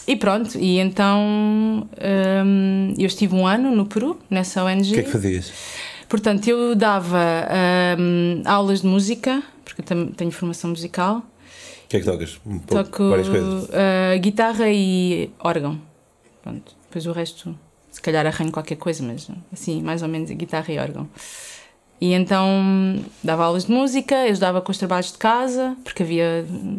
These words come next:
Speaker 1: tínhamos dois centros de, nos bairros, mesmo nos bairros da periferia de, da cidade de Ayacucho.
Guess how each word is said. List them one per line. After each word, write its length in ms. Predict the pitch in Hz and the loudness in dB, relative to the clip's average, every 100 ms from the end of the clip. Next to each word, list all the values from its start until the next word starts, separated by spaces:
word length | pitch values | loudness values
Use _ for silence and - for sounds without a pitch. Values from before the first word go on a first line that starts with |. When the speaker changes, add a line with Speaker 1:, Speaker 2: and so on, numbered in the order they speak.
| - - 202 | -10 -14 -8
Speaker 1:
tínhamos 520 | 185 175 175 170 - | -4 -2 -2 -6 -8
dois 280 | 170 185 180 | -4 -2 -2
centros 480 | 190 185 180 175 165 | -2 -2 -4 -8 -8
de, 320 | 165 165 160 | -8 -8 -6
nos 480 | 165 175 190 247 294 | -8 -8 0 2 4
bairros, 480 | 269 262 214 - - | 2 2 -2 -6 -6
mesmo 180 | 190 190 | 0 2
nos 120 | 185 | 2
bairros 280 | 190 196 196 | 4 2 2
da 100 | 185 | -2
periferia 580 | 180 214 202 190 196 190 | 0 -2 0 0 2 2
de, 240 | 170 170 | 2 0
da 80 | 170 | 0
cidade 300 | 170 175 170 | -2 -2 0
de 40 | 170 | 0
Ayacucho. 520 | 165 165 175 - | -2 -4 -8 -8